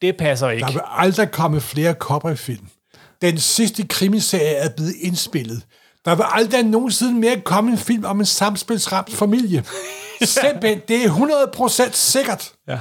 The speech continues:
Speaker 2: Og så er der jo den sjove ting, som vi jo har bemærket flere gange, at jo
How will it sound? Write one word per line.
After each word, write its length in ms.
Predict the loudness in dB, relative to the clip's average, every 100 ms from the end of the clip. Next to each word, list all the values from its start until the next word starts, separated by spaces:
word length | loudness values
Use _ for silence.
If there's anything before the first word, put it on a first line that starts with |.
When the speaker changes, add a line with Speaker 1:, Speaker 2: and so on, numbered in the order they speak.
| -10 -16 -6
Speaker 2:
Og 120 | -6
så 80 | 0
er 80 | 4
der 100 | 4
jo 80 | 4
den 160 | 0 0
sjove 280 | -2 0
ting, 300 | 0 0 -2
som 140 | -2 0
vi 80 | 2
jo 60 |
har 140 | 2 0
bemærket 520 | -2 -2 -2 -4 -4
flere 220 | -2 -2
gange, 340 | -4 -2 -2 -2 _ _ _ _ _ -10
at 100 | -4
jo 80 | -4